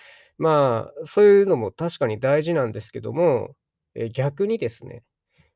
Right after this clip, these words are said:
あのー、一つのことにですね、すごいこだわりを持って、えー、芽が出なくても、え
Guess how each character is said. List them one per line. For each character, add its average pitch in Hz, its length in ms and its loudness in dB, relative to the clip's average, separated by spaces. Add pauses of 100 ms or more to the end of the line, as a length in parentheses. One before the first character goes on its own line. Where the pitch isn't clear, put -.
(160)
あ 107 140 -6
の 104 840 -8
ー、 - 20 -20 (600)
一 - 240 -4
つ 170 80 -4
の 120 120 -2
こ 117 140 -4
と 123 140 -6
に 92 100 -10
で 101 80 -14
す 98 140 -20
ね、 110 160 -8
す 120 160 -8
ご 165 100 2
い 139 60 -2
こ - 180 -4
だ 135 140 -2
わ 147 120 -2
り 147 120 -6
を 147 80 -6
持 156 100 -4
っ 147 60 -12
て、 - 460 -8 (600)
え 104 220 -6
ー、 - 20 -6
芽 139 180 0
が 135 140 0
出 120 140 -2
な 139 160 -2
く - 100 -20
て 104 160 -12
も、 110 380 -6 (240)
え 98 640 -10